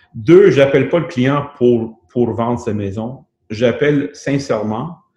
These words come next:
et ça, I believe that, j'appelle sincèrement pour voir si je peux l'aider. Des fois, on peut aider quelqu'un sans être rémunéré, sans nécessairement, euh, faire une transaction avec eux, là. Et, mais c'est, c'est ce soutien-là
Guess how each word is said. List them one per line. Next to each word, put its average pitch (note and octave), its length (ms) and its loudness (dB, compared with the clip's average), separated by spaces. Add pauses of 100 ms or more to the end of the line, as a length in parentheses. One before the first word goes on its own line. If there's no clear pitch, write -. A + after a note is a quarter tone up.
(340)
et A2 80 -6
ça, D3 160 0 (160)
I A#2 100 2
believe B2+ 320 0
that, D#3+ 200 -2
j'appelle D#3 280 -2
sincèrement C#3+ 460 -4
pour A2+ 240 -10
voir B2 240 -4
si - 100 -14
je - 100 -18
peux A#2+ 80 -6
l'aider. G#2+ 380 -6 (760)
Des C#3+ 120 2
fois, A#3 160 0
on B3 100 2
peut D3+ 160 4
aider D3+ 220 4
quelqu'un D3+ 460 0
sans - 360 -4
être C3 320 -2
rémunéré, B2 840 0
sans D3 400 -4 (380)
nécessairement, A#2+ 840 -2 (160)
euh, G2+ 200 -10 (240)
faire B2+ 180 0
une A#2 120 -2
transaction A2+ 580 -8
avec G2 280 -8
eux, D3+ 60 -2
là. A#2+ 180 -6 (720)
Et, C#3 260 4
mais D3 120 4
c'est, D#3 200 0
c'est D3+ 300 -4
ce C#3 200 -6
soutien-là D3 840 -4